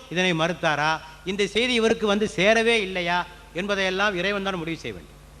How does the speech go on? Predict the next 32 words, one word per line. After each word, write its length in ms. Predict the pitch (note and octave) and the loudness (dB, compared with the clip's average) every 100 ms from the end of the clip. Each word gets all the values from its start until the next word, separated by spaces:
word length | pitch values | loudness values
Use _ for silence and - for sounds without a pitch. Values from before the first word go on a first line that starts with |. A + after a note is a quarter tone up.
| - - - - - - - - - - - - - - | -20 -20 -20 -20 -20 -20 -20 -20 -20 -20 -20 -20 -18 0
மூசா 220 | G#3+ B3+ | 2 4
அலைஹிஸ்ஸலாம் 600 | C4+ B3+ B3 - A#3 A3 | 6 4 2 -2 0 0
இடத்துல 260 | G#3+ G#3+ A#3+ - | 0 -2 -4 0
ஃபிரௌன் 340 | A3 C4 C4 | 2 4 4
ஒரு 220 | B3 G#3+ | 4 2
கேள்வியை 360 | - A3+ A3 G#3 | 2 0 0 -2
கேட்டான். 300 | F#3 D3+ G#2 - - - - - - - - | -2 -4 -6 -12 -20 -20 -20 -20 -20 -20 -16
என்ன 220 | C#3 G3+ G3+ | -6 -2 0
கேள்வி 240 | F3+ E3 | 0 0
கேட்டான்? 440 | D3 B2+ B2+ D#3+ D#3+ - - - | 0 0 -2 -4 -8 -18 -20 -10
"மூசாவே, 560 | F3 F3 F3+ E3 F#3+ G3 - - - - - C3 | -6 0 2 2 0 -2 -6 -20 -20 -20 -16 -10
உம்ம 240 | D3+ D#3+ | -2 0
அல்லாஹ் 240 | F3 G3 | 2 2
தான், 280 | G3 G#3 F#3 | 2 2 0
உம்ம 60 | E3+ | -2
கடவுள் 300 | D#3 F3+ F3 | -2 -2 -2
தான் 160 | F#3+ | -4
பெரிய 240 | E3 F3+ F3+ | -2 0 4
ஆள்னு 240 | F3 D#3+ | 2 2
சொல்றீரே, 480 | D#3+ D3+ C#3 C#3+ F#3 E3+ | -2 -2 0 0 -2 -4
அப்படி 200 | C3 C#3 | -8 -2
என்றால் 480 | E3+ D#3+ F3 G#3+ G#3+ - - - - - | 0 2 4 4 2 -4 -18 -20 -20 -10
இதற்கு 440 | C#3+ F3 B3+ - B3+ | -2 2 2 0 0
முன் 280 | C4 D4 | 0 0
சென்ற 280 | C4+ C4+ C4+ | 0 0 2
சமுதாயங்களோட 600 | B3 A3+ B3+ C4+ C4 B3+ | 2 0 2 4 2 0
நிலை 240 | A#3+ A#3 B3+ | 0 2 2
என்ன? 280 | A#3 A#3 D3+ - - - | 2 0 -2 -6 -16 -8
எங்களுக்கு 380 | F3 G#3 F3+ | -4 -4 -4
முன்னால 220 | G#3 B3 A3+ | 2 2 4
போயிருக்காங்களே 480 | A3+ A3 G3+ G3+ | 0 0 0 0
நம்முடைய 440 | A3 G#3 G#3 G3+ | 0 0 -2 -2